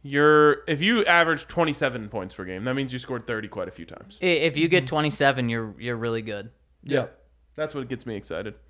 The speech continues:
Speaker 2: Mm-hmm.
Speaker 1: Um, I'm not, I don't know. I, maybe I'm jaded by this first week of practice.
Speaker 3: Yeah.
Speaker 1: Um, but it's just like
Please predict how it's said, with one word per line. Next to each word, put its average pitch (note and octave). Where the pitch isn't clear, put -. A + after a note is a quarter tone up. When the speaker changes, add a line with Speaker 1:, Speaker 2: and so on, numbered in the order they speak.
Speaker 2:
Mm-hmm. B2+
Speaker 1:
Um, A2
I'm D#3
not, D#3+
I C#3
don't D#3+
know. D#3
I, C3
maybe C#3+
I'm D3+
jaded C#3+
by C3+
this B2+
first B2+
week B2+
of A2+
practice. C3+
Speaker 3:
Yeah. C3
Speaker 1:
Um, A#2
but D3
it's C3+
just C#3+
like B2+